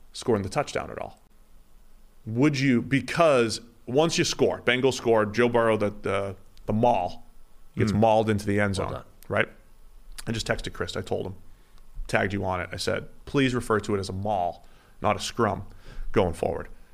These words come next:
Speaker 1: Bengals go up seventeen sixteen, but the Ravens are left with one fifty-eight. And what do you need to go, thirty yards for Justin Tucker? You just need to be in the area code, and Justin Tucker is gonna,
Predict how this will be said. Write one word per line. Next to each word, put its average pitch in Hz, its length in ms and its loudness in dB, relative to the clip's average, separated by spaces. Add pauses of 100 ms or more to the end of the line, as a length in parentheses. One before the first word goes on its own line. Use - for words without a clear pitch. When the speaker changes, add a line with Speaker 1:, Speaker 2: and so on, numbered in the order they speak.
(280)
Speaker 1:
Bengals 147 340 4
go 127 140 6
up 120 120 2
seventeen 117 440 2
sixteen, 101 540 2 (280)
but 101 100 2
the 113 60 4
Ravens 131 280 4
are 123 80 4
left 110 240 4
with 95 120 0
one 120 220 4
fifty-eight. 107 680 0 (460)
And 98 420 2 (220)
what 113 100 0
do 123 40 6
you 127 60 0
need 117 100 2
to - 60 -6
go, 110 120 2
thirty 104 380 -2
yards 101 400 0 (260)
for 104 120 0
Justin 107 360 0
Tucker? 160 380 -2 (360)
You - 60 -8
just - 80 -2
need 160 140 2
to 123 40 -2
be 147 100 2
in 123 60 4
the 113 140 4
area 131 220 4
code, 98 240 4
and 92 100 -2
Justin 110 280 0
Tucker 117 240 0
is 95 100 0
gonna, 95 260 -2